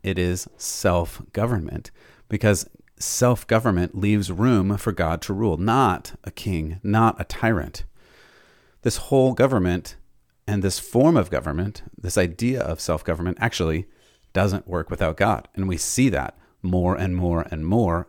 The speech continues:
as the days go by. And that's the very problem we're having right now. In reality, we'll never be united as a nation again if we do not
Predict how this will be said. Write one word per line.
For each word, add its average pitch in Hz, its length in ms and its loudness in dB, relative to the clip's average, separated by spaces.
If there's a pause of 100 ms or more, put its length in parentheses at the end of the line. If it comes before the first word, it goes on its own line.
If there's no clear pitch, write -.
as 87 260 -4
the 98 100 -6
days 76 360 -4
go 82 200 -2
by. 82 400 0 (680)
And 92 100 -2
that's 107 160 0
the 95 100 -4
very 95 360 0
problem 92 360 2
we're 92 120 -2
having 90 280 -2
right 90 180 -2
now. 101 280 -4 (560)
In 95 140 -4
reality, 87 640 2
we'll 95 120 -4
never 98 480 2
be 82 380 -2
united 92 480 2
as 110 120 0
a 131 60 4
nation 90 300 0
again 85 480 0 (200)
if 98 220 -2
we 107 180 2
do 101 180 0
not 76 360 -2